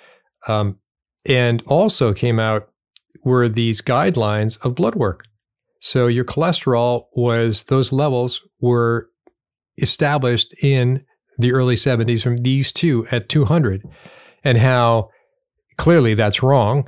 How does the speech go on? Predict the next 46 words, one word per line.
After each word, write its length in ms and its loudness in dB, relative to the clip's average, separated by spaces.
completely 420 0
wrong. 340 0
And 80 0
in 80 2
Scandinavia, 640 2
thank 220 0
goodness 380 0
they 120 0
didn't 360 0
buy 360 2
into 280 4
that, 260 -2
because 260 0
they've 200 2
shown 300 0
in 160 2
their 220 2
studies 380 -2
over 120 -2
the 80 0
last 300 -2
fifteen 360 -4
years, 280 -2
if 120 -4
not 220 -4
twenty, 520 0
that 380 0
your 240 0
L 180 2
D 240 0
L 400 0
and 80 0
your 100 0
total 280 0
cholesterol 500 -2
needs 400 0
to 180 -4
increase 560 -2
as, 200 0
it 160 -4
does 300 2
increase 400 -2
as 140 0
you 100 0
get 180 0
older, 460 0